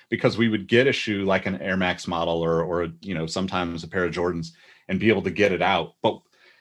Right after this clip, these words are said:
but Finish Line hadn't ever established any product seeding either. So that was part of what my friend Brandon and I worked on while we were there, is, like, just getting that whole, that whole concept of, like, sending out product, what to expect back,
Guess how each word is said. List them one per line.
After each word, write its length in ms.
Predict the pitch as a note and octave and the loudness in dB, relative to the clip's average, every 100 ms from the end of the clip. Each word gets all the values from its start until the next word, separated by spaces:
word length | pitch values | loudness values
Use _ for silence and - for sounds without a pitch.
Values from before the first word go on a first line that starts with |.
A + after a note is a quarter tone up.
| _ _ _ | _ _ _
but 180 | C3+ C3 | 2 6
Finish 220 | D#3+ E3 | 4 6
Line 160 | D3 A#2 | 4 4
hadn't 460 | C3 C3 A#2+ A#2+ | 4 4 4 2
ever 260 | - B2+ A#2+ | 2 4 4
established 520 | A#2 - A2+ A2+ - | 4 4 4 4 0
any 160 | G#2 F#2+ | -2 -2
product 400 | - B2+ C3 - | 4 4 4 2
seeding 260 | G#2+ F#2+ | 0 2
either. 180 | G#2+ G2+ | 2 2
So 140 | E2+ G#2 | 0 2
that 160 | C3+ | 4
was 100 | C3+ | 4
part 220 | - A#2+ | 4 4
of 60 | A#2 | 6
what 240 | G2+ G2 | 4 2
my 160 | G2 F#2+ | 0 -2
friend 240 | G#2 G#2 | 2 2
Brandon 340 | F#2+ G#2 G#2 F#2+ | 2 2 0 -2
and 140 | F#2 | -2
I 120 | F2 | 0
worked 280 | F2 F#2 - | -2 -4 -4
on 300 | F#2+ F2+ F2+ | -4 -4 -6
while 180 | E2+ F2+ | -4 -2
we 100 | F2+ | 0
were 100 | F2 | 0
there, 240 | F2+ F2+ | 0 0
is, 140 | F2 E2+ | -2 -4
like, 160 | F2 | -4
just 240 | - B2 - | -2 -4 0
getting 300 | A2+ A2 G2 | 0 2 0
that 220 | F2+ E2+ | 0 -2
whole, 640 | - A2 A2 G#2+ G2+ G2 - _ _ _ _ | 0 4 6 6 4 2 -8 _ _ _ _
that 160 | A#2+ B2+ | 2 4
whole 260 | A#2 C3+ A#2+ | 6 6 4
concept 560 | - A2+ A#2 - F#2+ | 2 0 4 2 2
of, 100 | G2 | 2
like, 360 | F#2+ F#2 - - | 2 0 -2 -14
sending 460 | - - C3+ C#3+ C3 | -10 0 2 4 2
out 180 | A#2 | 2
product, 460 | - G#2 G2+ G2+ - | 4 4 4 2 0
what 180 | A2 A#2 | 2 2
to 100 | B2+ | 2
expect 480 | A#2 - - G#2 - | 2 0 0 0 2
back, 420 | F2+ F#2 G2 G2 | 2 4 2 -2